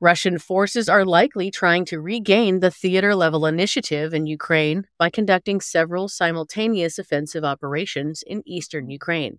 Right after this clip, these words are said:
In its latest analysis, Russia is reported to have made gains in the Luhansk region,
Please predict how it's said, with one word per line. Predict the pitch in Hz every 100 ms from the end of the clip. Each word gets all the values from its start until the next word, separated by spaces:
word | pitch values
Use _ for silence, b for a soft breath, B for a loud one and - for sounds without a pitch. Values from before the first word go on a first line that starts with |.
| _
In | 240
its | 208 -
latest | 202 214 247 -
analysis, | 208 185 190 - 226 -
Russia | - 160 175 226 190
is | 180
reported | 185 - 196 196 196
to | 190
have | 196 185
made | 180 190
gains | 160 165 185 226 180
in | 185
the | 180
Luhansk | 175 160 160 190 -
region, | 165 160 156 170